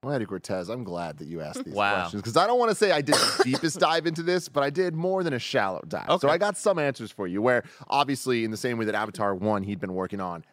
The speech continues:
Speaker 1: forever and pitching it and pitching it, and, like, there was been a lot of work going on for it, but it actually didn't go into production until,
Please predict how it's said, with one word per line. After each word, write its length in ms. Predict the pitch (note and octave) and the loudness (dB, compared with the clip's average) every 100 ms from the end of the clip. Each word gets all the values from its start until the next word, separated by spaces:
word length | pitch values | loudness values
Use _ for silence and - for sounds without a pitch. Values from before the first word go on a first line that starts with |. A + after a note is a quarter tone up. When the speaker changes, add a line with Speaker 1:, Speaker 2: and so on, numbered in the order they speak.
| _ | _
Speaker 1:
forever 720 | - B2 B2+ - G2+ F#2 F2 E2+ | -2 0 0 -4 -4 -4 -8 -8
and 200 | G2 F#2+ | -10 -6
pitching 340 | A#2 - G#2 | -6 -4 -6
it 160 | G2 F#2 | -6 -6
and 80 | |
pitching 300 | F#2+ G2+ G2 | -6 -6 -6
it, 20 | F#2+ | -10
and, 100 | F2+ | -8
like, 180 | F#2 | -8
there 120 | - G2 | -6 -6
was 160 | G2 | -4
been 140 | - G2 | -6 -4
a 40 | |
lot 120 | F#2 | -4
of 80 | F2 | -2
work 220 | F#2+ G2 | -2 -2
going 200 | G2 F2+ | -4 -6
on 180 | F2+ G2 | -4 -4
for 180 | F#2 F#2 | -4 -6
it, 20 | |
but 120 | F2+ | -4
it 60 | G#2+ | -4
actually 260 | G#2+ - G#2 | -4 -6 -8
didn't 260 | G2 F#2 _ _ | -8 -10 _ _
go 140 | G3+ | 4
into 120 | D#3 B2 | 4 0
production 560 | A#2 A2 - G#2 F2+ - | 0 0 0 -6 -6 -8
until, 560 | G#2 - G#2 F2+ F2 | -6 -2 -2 -2 -4